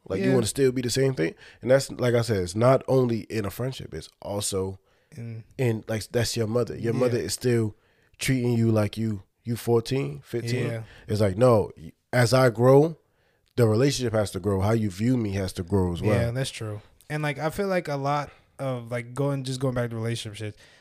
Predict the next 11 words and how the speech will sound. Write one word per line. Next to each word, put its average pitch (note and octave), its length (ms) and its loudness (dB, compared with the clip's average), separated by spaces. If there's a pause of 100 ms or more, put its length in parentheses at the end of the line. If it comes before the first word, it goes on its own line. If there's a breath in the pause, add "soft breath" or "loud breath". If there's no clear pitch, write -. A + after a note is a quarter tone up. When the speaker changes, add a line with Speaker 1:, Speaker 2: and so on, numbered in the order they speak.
Speaker 2:
I B2+ 80 -12
feel D#3+ 140 0
like D#3+ 100 2
a C#3 60 0
lot C#3 320 2
of C3+ 240 -4
people C#3 320 -2
n-, A#2+ 420 -8
don't C3 260 0
realize, A#2+ 840 -2 (320)
like, A#2 320 -10